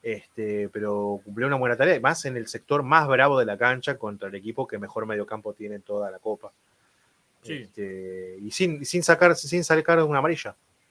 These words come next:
Speaker 1: O sea, no,
Speaker 2: Sí,
Speaker 1: no, no, no
Speaker 2: hoy,
Speaker 1: ha cobrado
Speaker 2: hoy,
Speaker 1: faltas.
Speaker 2: <laughs> hoy estuvo tranqui. Para
Speaker 1: ¿Qué
Speaker 2: lo,
Speaker 1: pasó?
Speaker 2: para
Speaker 1: Para
Speaker 2: lo
Speaker 1: Juan
Speaker 2: que es
Speaker 1: Pablo,
Speaker 2: Paredes, hoy estuvo tranqui.
Speaker 1: o, si fuera Juan Pablo, diría que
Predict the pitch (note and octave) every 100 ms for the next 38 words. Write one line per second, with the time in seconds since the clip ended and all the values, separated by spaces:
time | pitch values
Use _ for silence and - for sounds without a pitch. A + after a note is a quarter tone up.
0 | _ _ _ _ - G#2 A#2+ A#2 B2 B2
1 | A#2+ A#2 A2+ A#3 G#3+ A#3 C4+ C4+ D#4+ C4
2 | - C#3 A#3+ C4+ D4 D3+ D3+ - E4 _
3 | - _ _ _ _ - G3+ B3+ C#4+ -
4 | A3 - A#3+ A#3+ G#3+ F#3+ C3 A#2 _ _
5 | _ _ - G#3 G#3+ C3+ B2+ A#2 B2 B2+
6 | D3+ D3 F#3 F#3 G3 C4+ C#4+ C#4+ - C4+
7 | B3 F3+ A#3 A3 G3 F3+ - E3 A#2 G2+
8 | _ - _ E3 F#3 - - C#3+ G3+ F#3
9 | F3 E3 G#3 F3 E3 D3+